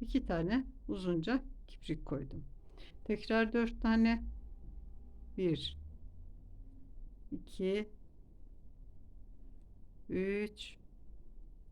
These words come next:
dört. Dört ilmek de buraya attım. Mesafeyi açıyorum. İkiğimi de geri açıyorum.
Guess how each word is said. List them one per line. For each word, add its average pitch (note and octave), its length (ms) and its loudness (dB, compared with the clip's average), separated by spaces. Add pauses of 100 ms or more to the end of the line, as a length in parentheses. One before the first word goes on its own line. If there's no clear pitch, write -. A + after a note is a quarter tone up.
(1200)
dört. C3+ 460 0 (680)
Dört A3 300 6
ilmek E3 380 6
de E3 140 2
buraya G3+ 300 2
attım. A3+ 480 4 (1900)
Mesafeyi E3+ 600 0
açıyorum. E3 720 2 (1300)
İkiğimi D#3+ 540 6
de D#3 100 6
geri D3+ 240 4
açıyorum. D3 760 0